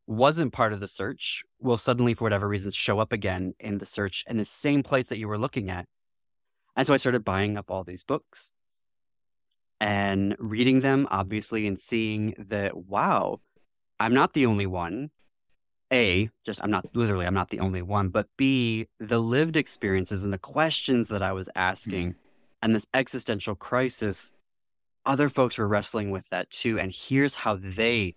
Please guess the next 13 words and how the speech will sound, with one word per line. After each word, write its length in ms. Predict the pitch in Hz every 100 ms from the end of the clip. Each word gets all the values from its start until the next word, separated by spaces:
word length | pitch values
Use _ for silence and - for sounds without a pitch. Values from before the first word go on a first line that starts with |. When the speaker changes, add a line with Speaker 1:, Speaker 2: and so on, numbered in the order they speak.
| _ _ _ -
Speaker 1:
were 100 | 98
dealing 400 | 95 90 85 87
with 220 | - -
it. 140 | - - _ _ _ _ _ -
And 160 | 113
so 80 | 110
suddenly, 880 | 104 - 127 123 113 104 101 98 101 -
you 140 | 110
know, 360 | 101 95 90 87 _ _ _ _
there 280 | 123 104 107
were 140 | 101
these 280 | 98 98 - -
opportunities 960 | 98 - - - 110 104 92 90 -